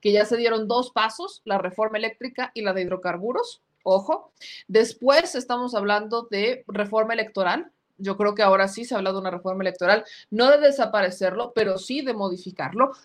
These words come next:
de modificarlo, de hacerlo más ciudadano, otra cosa muy polémica. Y también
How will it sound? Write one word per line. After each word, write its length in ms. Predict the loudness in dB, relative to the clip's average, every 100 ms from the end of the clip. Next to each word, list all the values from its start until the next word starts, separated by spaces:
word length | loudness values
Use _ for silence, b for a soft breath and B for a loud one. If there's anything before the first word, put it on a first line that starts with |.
| -2
de 120 | 2
modificarlo, 800 | 4 4 0 2 6 6 4 -2
de 80 | 0
hacerlo 320 | 0 2 2
más 220 | 2 0
ciudadano, 600 | 0 2 2 0 0 -2 2
otra 340 | 2 2 0
cosa 220 | 0 -4
muy 140 | -8 -10
polémica. 640 | -8 -6 -8 -8 -8 -8 B B B
Y 160 | 2
también 480 | 4 4 4 2 0